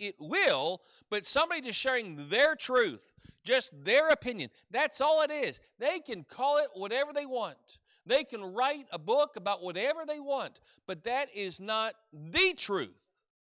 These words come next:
The truth is the Word of God. It is the words of God. It comes from God. And so, therefore, we must find this truth and re-, put, uh, make that our foundation, make that our basis,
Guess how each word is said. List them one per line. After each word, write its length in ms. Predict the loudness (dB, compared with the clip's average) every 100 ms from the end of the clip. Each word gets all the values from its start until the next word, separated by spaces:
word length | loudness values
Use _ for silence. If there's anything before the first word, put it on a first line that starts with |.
| _ _ _ _ _
The 340 | -8 0 0
truth 500 | 0 -6 -4 -6 -8 -10
is 220 | -8 -6
the 100 | -6
Word 220 | -4 -4 -4
of 100 | 0
God. 460 | 2 2 0 -6 -6
It 220 | -6 -4
is 220 | -8 -6
the 120 | -6
words 440 | -2 0 0 -4 -10
of 160 | -8
God. 320 | -6 -4 -4
It 200 | -6 -12
comes 380 | -2 0 0 -6
from 220 | -14 -14
God. 280 | -8 -8 -10 _ _ _ _ _ _ _
And 160 | -8 -4
so, 160 | -4
therefore, 580 | -4 -2 -2 0 0 0
we 300 | -2 -6 -6
must 380 | -2 -4 -4 -8
find 400 | -4 -4 -6 -10 _ _ -20
this 480 | -10 2 4 4
truth 560 | -2 -2 -2 -2 -6 -10 _ _ _
and 260 | -6 -4 0
re-, 220 | 0 -2 -2
put, 180 | 0 0
uh, 120 | -6 -10 -2
make 220 | -2 0
that 200 | 0 0
our 180 | 2 2
foundation, 760 | 0 -4 -2 -2 -4 -4 -10 -8
make 200 | -10 -4
that 200 | 0 2
our 140 | 2
basis, 580 | 0 -2 -4 -2 -2 -4